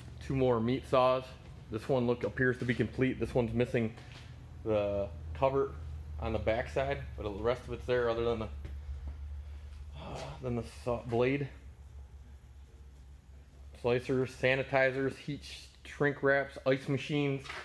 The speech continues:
heat wrap stations, P K I broasters, they're all there. Three phase. Ice machine.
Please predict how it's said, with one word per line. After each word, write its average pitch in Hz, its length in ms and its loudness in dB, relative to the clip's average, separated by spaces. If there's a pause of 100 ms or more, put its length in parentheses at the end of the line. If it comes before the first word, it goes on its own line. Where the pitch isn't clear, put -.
(720)
heat 139 160 -4
wrap 143 280 6
stations, 143 540 0 (1300)
P 135 100 -2
K 139 220 4
I 135 140 6
broasters, 135 580 2
they're 117 160 2
all 127 240 6
there. 127 380 4 (680)
Three 131 200 0
phase. 143 340 4 (2750)
Ice 127 180 0
machine. 143 500 0